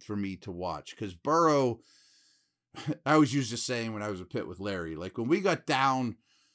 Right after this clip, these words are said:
by the goal line, we could put up on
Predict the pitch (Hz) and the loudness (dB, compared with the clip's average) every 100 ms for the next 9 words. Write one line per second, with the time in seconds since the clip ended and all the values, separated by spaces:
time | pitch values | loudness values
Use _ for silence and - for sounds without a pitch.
0 | _ - 147 147 131 139 135 123 104 98 | _ 2 4 6 4 6 6 4 0 -2
1 | 95 87 - _ _ _ _ 135 240 262 | -4 -8 -12 _ _ _ _ -2 0 0
2 | - - 190 160 143 139 131 127 113 104 | 0 4 6 6 2 2 4 4 0 -4